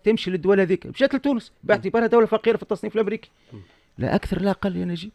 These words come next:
Speaker 2: يلا، لا اكثر ولا اقل. بربي خل ال-، الاصدقاء يصلحوا لي، يقولوا لي ال-، ال-، ال-، ال-، التحدي هذا المعروف الذكاء الاصطناعي هو تحلي،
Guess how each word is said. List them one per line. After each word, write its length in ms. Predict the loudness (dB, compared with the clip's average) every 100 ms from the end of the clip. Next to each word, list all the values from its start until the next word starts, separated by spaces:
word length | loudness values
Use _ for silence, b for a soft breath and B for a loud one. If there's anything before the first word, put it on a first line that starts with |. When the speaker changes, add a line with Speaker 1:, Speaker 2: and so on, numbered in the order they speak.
| 6
Speaker 2:
يلا، 320 | 8 10 10
لا 120 | 8
اكثر 240 | 6 4
ولا 120 | 6 6
اقل. 260 | 6 4
بربي 260 | 6 4 4
خل 320 | 2 2 2
ال-، 280 | 2 0 -2
الاصدقاء 680 | -2 -4 -6 -6 0 2 2
يصلحوا 480 | 2 -2 0 0
لي، 60 | 0
يقولوا 360 | 0 0 2 2
لي 160 | 2
ال-، 100 | 0
ال-، 200 | -2 -2
ال-، 600 | -2 -2 -2 -2 -2 -2
ال-، 760 | -2 -2 -4 -6 -6 -8 -8 -10
التحدي 580 | -6 -4 -2 -2 0 2
هذا 220 | 2 0
المعروف 420 | 0 -4 -6 -10
الذكاء 320 | -10 -6 -6
الاصطناعي 640 | -8 -10 -6 -4 -2 -2 -2
هو 180 | -4
تحلي، 540 | -4 -6 -6 -4 -2